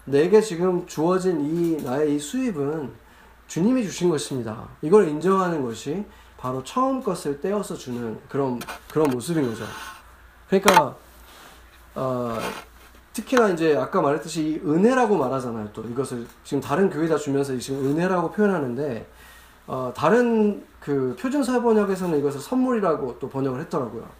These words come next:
그러니까 사실상은 선물이라는 말이 더 맞는 말이긴 하죠. 그러니까 돈을 지금 주는 거니까, 돈을 지금 보내주는데, 그 개역개정의 은혜라는 말도 참 되게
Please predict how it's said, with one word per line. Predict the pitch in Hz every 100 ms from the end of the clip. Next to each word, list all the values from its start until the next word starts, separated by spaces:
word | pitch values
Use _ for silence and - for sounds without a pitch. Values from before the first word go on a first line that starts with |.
| - - - -
그러니까 | 180 165 - - -
사실상은 | - 247 262 226 233 214
선물이라는 | 208 277 277 269 240 220
말이 | 156 147
더 | 139
맞는 | 127 123 180
말이긴 | 156 120 135 131
하죠. | 160 127
그러니까 | 117 123 113 - -
돈을 | - 180 208 196
지금 | - 139
주는 | 127 143 185
거니까, | 147 120 113 123 185 - -
돈을 | 160 180 175
지금 | 160
보내주는데, | 135 147 160 139 123 123 160 226 - - - - - - - - - -
그 | 165 156
개역개정의 | 170 214 220 214 226 185
은혜라는 | 170 226 233
말도 | 175 139 139 139
참 | 180 156 135
되게 | 123 127 123 120 113 113